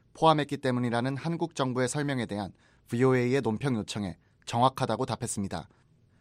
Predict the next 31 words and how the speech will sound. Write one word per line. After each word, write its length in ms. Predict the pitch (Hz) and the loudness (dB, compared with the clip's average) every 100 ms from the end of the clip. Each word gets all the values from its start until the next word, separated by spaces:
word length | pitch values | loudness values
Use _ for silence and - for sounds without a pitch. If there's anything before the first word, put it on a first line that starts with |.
| _ | _
그러면서 340 | - 127 135 170 | 2 4 4 4
미국이 320 | 131 127 143 | 4 2 4
말한 300 | 131 127 135 | 4 6 4
훈련 320 | 127 165 151 | 2 2 2
기간은 340 | 110 110 120 82 90 - | -2 -4 -4 -6 -14 -2
봄철에 420 | 131 123 151 139 | 0 2 4 6
이뤄지는 440 | 135 120 139 151 | 4 2 0 0
모든 280 | 107 123 151 | 0 0 0
훈련을 460 | 131 139 135 95 82 | 0 0 0 -4 -6
뜻한 320 | - 139 151 127 | -8 -4 -4 -2
것이라고 400 | 104 104 107 127 | -4 -4 -4 -4
확인했습니다. 720 | 147 147 117 98 92 85 - _ _ _ _ _ - | -4 -4 -4 -6 -8 -10 -12 _ _ _ _ _ -8
앞서 260 | 117 - | -2 2
한국 340 | 147 170 170 147 | 4 4 2 4
언론들은 480 | 123 120 127 135 - - | 4 2 0 -2 -4 -6
한국 340 | 143 147 165 | -4 -2 -4
국방부 400 | - - 147 143 | -2 0 2 2
관계자를 500 | 127 117 113 110 104 | 2 2 0 -2 -2
인용해 360 | 98 104 90 - _ _ _ - | -4 -6 -8 -12 _ _ _ -10
사월 360 | - 147 147 | 2 6 6
일일부터 400 | 143 147 135 147 | 6 2 2 -2
재개되는 480 | 135 123 123 123 147 | 0 2 2 2 2
독수리 340 | 123 - 123 127 | -2 -4 -2 0
훈련이 420 | 120 113 113 85 _ _ - | 0 0 -2 -6 _ _ -4
예년보다 500 | 110 123 131 127 139 | 0 2 2 2 2
일 200 | 143 170 | 2 0
개월 260 | 160 160 151 | 2 2 2
가량 280 | 135 131 120 | 2 0 -2
적은 260 | 117 113 | -2 -2
기간인 460 | 104 110 110 127 104 | -2 -2 -2 -2 -2
약 140 | 110 | -4